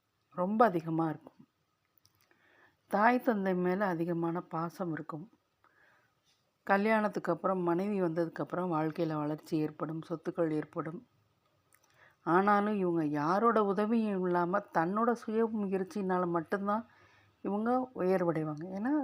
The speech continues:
ராசிநாதன் சனி பகவான்ங்கிறதுனால தன்னோட உழைப்பினால மட்டும்தான் உயர்வாங்க. ஒரு குழந்தை பின்னாடி, பிறந்த பின்னாடி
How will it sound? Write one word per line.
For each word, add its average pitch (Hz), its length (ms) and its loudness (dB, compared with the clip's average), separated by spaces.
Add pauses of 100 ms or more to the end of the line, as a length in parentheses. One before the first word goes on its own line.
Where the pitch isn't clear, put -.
(280)
ராசிநாதன் 196 640 2
சனி 190 240 -4
பகவான்ங்கிறதுனால 180 840 0 (100)
தன்னோட 214 380 2 (100)
உழைப்பினால 208 760 2
மட்டும்தான் 208 760 2 (640)
உயர்வாங்க. 175 720 2 (2000)
ஒரு 226 300 2
குழந்தை 233 380 6
பின்னாடி, 202 720 0
பிறந்த 208 320 2
பின்னாடி 185 520 2